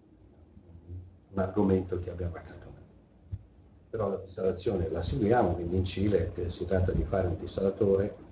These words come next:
eh, multi-, eh, un dissalatore ad osmosi inversa che alimenta, eh, sistemi di pompaggio che portano l'acqua fino a tremila metri, dove ci sono delle miniere di rame, dove non hanno più la, eh,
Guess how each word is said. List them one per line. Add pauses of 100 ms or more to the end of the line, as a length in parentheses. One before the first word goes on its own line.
(140)
eh, (440)
multi-, (220)
eh,
un
dissalatore
ad
osmosi
inversa
che
alimenta, (1300)
eh,
sistemi
di
pompaggio
che
portano
l'acqua
fino
a
tremila
metri,
dove
ci
sono
delle
miniere
di
rame,
dove
non
hanno
più
la,
eh,